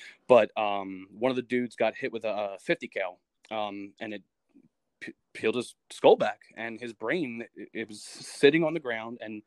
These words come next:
it was in the shape of Africa, the entire continent. It, it looked exactly like it, and I stepped in it by accident.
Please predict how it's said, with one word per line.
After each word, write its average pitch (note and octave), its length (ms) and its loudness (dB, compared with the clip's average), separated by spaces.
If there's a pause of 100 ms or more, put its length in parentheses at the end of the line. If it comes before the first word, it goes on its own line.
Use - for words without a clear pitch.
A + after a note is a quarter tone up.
(320)
it A2 60 -6
was G#2+ 120 -10
in A2 80 -8
the G2+ 80 -8
shape - 320 -6
of B2+ 160 -6
Africa, A2+ 380 -6 (640)
the G#2 100 -6
entire G2 260 -2
continent. G2+ 480 -8
It, - 60 -8
it G#2 60 -4
looked A2 160 -6
exactly G#2 420 -4
like G#2+ 240 -6
it, - 40 -8
and G2 100 -10
I F#2+ 40 -8
stepped - 380 0
in G2+ 80 -8
it F#2+ 80 -12
by G2 100 0
accident. G2+ 480 -4